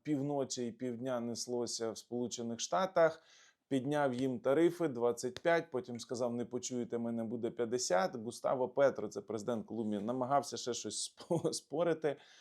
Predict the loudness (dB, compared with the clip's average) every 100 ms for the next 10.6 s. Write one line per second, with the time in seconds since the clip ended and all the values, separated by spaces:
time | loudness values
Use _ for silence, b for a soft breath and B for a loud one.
0 | B B B 0 8 10 10 10 10 10
1 | 8 6 4 2 2 4 4 4 4 2
2 | 2 2 2 0 -2 -2 -4 -4 -2 -2
3 | -2 -2 -4 -2 -2 2 2 2 -2 -6
4 | -4 -4 -4 -4 -4 -4 -4 -4 -6 -8
5 | -6 -2 0 -2 -4 -6 -6 -10 -20 -10
6 | -2 -2 0 0 4 6 4 -2 -4 -2
7 | -2 0 2 4 4 2 0 0 0 b
8 | b b 4 4 6 6 6 6 2 2
9 | 0 0 0 4 4 2 0 -2 -2 0
10 | 0 -4 -8 -8 -12